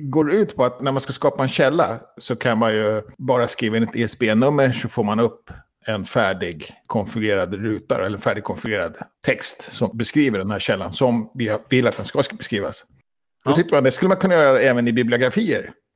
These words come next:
Speaker 1: Det kan man ju inte göra med den här, med den här automatiska källknappen, för då blir det ju bara en källa. Det blir inte en punktlista liksom.
Speaker 2: Nej, du kan ju göra det i två steg.
Speaker 1: Men man
Speaker 2: Du kan
Speaker 1: kan
Speaker 2: ju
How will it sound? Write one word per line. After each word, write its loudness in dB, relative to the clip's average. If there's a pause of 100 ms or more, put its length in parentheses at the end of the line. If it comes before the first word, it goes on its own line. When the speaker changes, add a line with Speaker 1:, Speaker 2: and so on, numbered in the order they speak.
(600)
Speaker 1:
Det -2
kan 4
man 4
ju 4
inte -2
göra 6
med 0
den 2
här, -4 (220)
med -4
den 0
här 2
automatiska -2 (760)
källknappen, -2
för -10
då 0
blir 2
det 0
ju 2
bara -4
en -6
källa. -2
Det -6
blir -2
inte -4
en -4 (240)
punktlista -6
liksom. -14 (960)
Speaker 2:
Nej, 0
du -4
kan 0
ju 0
göra 4
det 2
i -6
två -8
steg. -6 (840)
Speaker 1:
Men -2
man 0
Speaker 2:
Du -4
kan 2
Speaker 1:
kan 0
Speaker 2:
ju -2